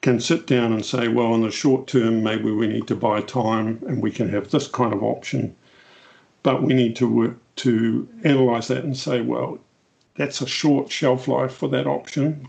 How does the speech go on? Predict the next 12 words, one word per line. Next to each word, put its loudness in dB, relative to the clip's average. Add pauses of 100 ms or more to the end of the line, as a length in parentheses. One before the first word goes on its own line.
(100)
maybe 0
a -4
seawall. 0 (800)
So 2
what 4
are 2
some 0
of 0
the -2
other 0
pathways -2
that -4